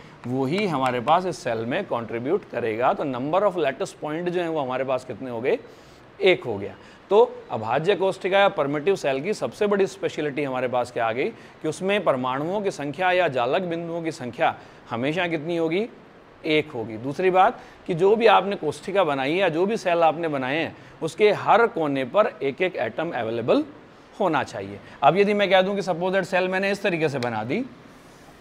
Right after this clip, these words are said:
अगर एक नया example और ले लें हम कि suppose that ये इस तरीके से हमने lattice point बना दिया,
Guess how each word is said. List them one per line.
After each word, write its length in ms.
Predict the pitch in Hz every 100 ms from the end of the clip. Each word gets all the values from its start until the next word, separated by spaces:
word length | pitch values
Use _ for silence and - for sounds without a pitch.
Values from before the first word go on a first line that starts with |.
| - -
अगर 220 | 120 143 156
एक 80 |
नया 280 | 151 135 147
example 440 | 165 180 180 180 185
और 140 | 202
ले 120 | 202
लें 160 | 196 196
हम 140 | 202 233 - - - - - - - - -
कि 260 | 196 214 - - - -
suppose 320 | 127 170 175
that 140 | 185
ये 280 | 165 180 185 180
इस 120 | 180
तरीके 280 | 170 156 156
से 100 | 151
हमने 180 | 135 127
lattice 340 | 117 113 151
point 240 | - 165
बना 260 | 170 165 165
दिया, 260 | 160 180